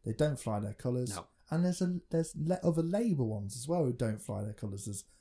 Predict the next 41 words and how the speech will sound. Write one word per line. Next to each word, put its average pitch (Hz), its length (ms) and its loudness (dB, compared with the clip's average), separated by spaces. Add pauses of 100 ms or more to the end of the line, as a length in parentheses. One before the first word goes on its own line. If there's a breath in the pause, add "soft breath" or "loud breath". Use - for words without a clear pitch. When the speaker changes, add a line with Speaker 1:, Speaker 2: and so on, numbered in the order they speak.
(140)
Speaker 1:
widely 107 500 0
as 98 120 -4
I 98 100 -2
would 98 100 -4
want 98 220 -2
them 95 200 -6
to. 131 240 0 (360 soft breath)
But - 180 0
Plaid, 160 480 2 (680)
always 123 400 2
there. 104 280 -4 (160)
We 113 140 2
are 104 120 0
Plaid, 113 440 -2
we 113 100 -2
are 98 100 -4 (100)
Plaid 120 320 0
Cymru. 98 340 -4 (240)
And 104 340 -6
I 110 80 -6
think 104 220 -4 (760)
we 123 120 4
should 123 200 2
all 123 180 6
have 107 220 0
that 92 140 -6
attitude. - 580 -10 (360)
'Cause 165 100 0
it's 156 120 -6
more 170 180 6
Speaker 2:
Yeah, 135 240 10
Speaker 1:
honest. 143 220 4
Speaker 2:
and, 143 200 6
and, 131 60 -2
and 135 100 4
the 135 40 6
Speaker 1:
It's - 80 -2
Speaker 2:
thing 165 140 8
Speaker 1:
more 170 100 10
Speaker 2:
is, 160 60 8
Speaker 1:
honest. 151 380 2